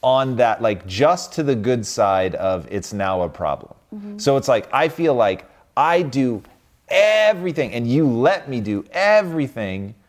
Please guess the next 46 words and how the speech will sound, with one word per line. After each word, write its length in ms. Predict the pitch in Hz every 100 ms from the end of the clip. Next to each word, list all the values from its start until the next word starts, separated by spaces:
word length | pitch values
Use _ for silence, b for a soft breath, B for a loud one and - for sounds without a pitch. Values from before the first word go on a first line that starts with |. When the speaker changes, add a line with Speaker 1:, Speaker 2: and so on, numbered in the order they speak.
| _ _ _ _ -
Speaker 1:
up 300 | 143 147 -
to, 460 | - 127 113 110 -
like, 420 | 101 98 90 98
this 220 | 104 104
very 880 | 95 90 95 131 151 151 151 139 127
generous 680 | 107 98 110 120 117 110 104
point 520 | - - 104 98 90 -
of, 160 | 90
like, 220 | 95 92
where 140 | 101 101
anybody 460 | 131 135 120 110 107
else 220 | 101 -
might 240 | 92 90
say, 440 | - 92 85 87 87 -
"I'm 180 | 202 214
just 160 | 190
not 160 | 175 143
into 140 | 143
this 140 | 131 123
entrepreneur 480 | 123 113 113 117 113
bullshit. 520 | 104 104 - 101 -
Like, 300 | 95 92 - B B B
yeah, 280 | - 147 156
you've 240 | 147 143 131
got 180 | 139
this 140 | 120 110
mission 260 | 120 113
to 60 | 117
build 180 | 107 107
a 60 |
studio, 300 | 101 107 101
but 180 | 95 95
fuck 240 | - 107 104
it. 120 | 65
Like, 220 | 90 92
I 160 | 90 107
need, 440 | 104 101 95 -
you 80 | 101
know, 100 | 92
Wednesday 460 | 90 98 95 85 90
nights 320 | 85 82 -
and 80 | 85
a 40 |
glass 300 | 78 73 76
of 60 | 71
wine," 280 | 64 50